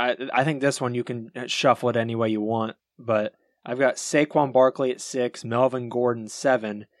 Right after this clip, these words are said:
Christian McCaffrey eight, Kareem Hunt nine, and Leonard Fournette at ten.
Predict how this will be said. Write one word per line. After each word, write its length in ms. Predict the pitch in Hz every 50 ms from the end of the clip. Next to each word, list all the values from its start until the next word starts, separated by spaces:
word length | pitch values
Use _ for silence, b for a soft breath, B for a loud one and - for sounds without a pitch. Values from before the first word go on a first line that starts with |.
| _ _ _ _ -
Christian 340 | - 165 147 - - 147 135
McCaffrey 680 | 131 - - 147 139 139 135 - - 135 123 117 113 - - -
eight, 400 | 131 127 123 120 113 - - - _ -
Kareem 400 | - - 135 123 127 131 127 120
Hunt 340 | 107 - 127 123 120 - -
nine, 580 | 110 107 113 117 120 117 117 113 110 107 107 - _ _ _ _ _ _ _
and 280 | - 113 107 101 101 107
Leonard 280 | 113 117 120 117 113 -
Fournette 480 | - - 113 110 110 113 110 107 - 110
at 200 | 107 107 _ -
ten. 400 | - - 113 104 98 98 98 98